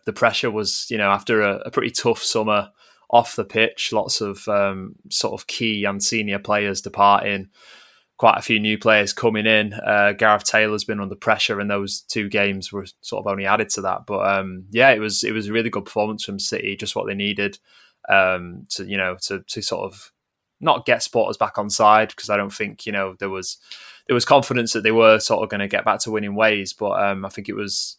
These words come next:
obviously good for the team morale, uh, good for the players, and, and yeah, it was a pretty, pretty thoroughly convincing. Um, Leicester had a one maybe clear chance in the whole game, but, you know,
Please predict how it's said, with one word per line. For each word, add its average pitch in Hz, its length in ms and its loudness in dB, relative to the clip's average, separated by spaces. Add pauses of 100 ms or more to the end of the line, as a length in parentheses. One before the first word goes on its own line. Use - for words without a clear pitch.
(120)
obviously 110 240 -2
good 110 220 -4
for 113 120 -8
the 101 80 -8
team 104 260 -4
morale, 98 500 2 (120)
uh, 98 280 -4
good 101 240 -8
for - 100 -12
the 101 100 -10
players, 98 520 -2
and, 95 240 -10
and 101 180 -6
yeah, 113 160 4
it 98 120 -2
was 98 200 -6
a 92 40 -12
pretty, 101 420 -8 (480)
pretty - 180 -2
thoroughly 101 440 -2
convincing. 101 720 -4
Um, 92 420 -4 (260)
Leicester 117 300 0
had 98 220 -2
a 95 100 -14 (240)
one 101 500 0
maybe 98 240 -6
clear 104 320 -4
chance 101 380 -2
in 107 80 -6
the 101 80 -2
whole 101 220 0
game, 104 380 -2
but, 101 200 -4
you 98 80 -8
know, 92 220 -4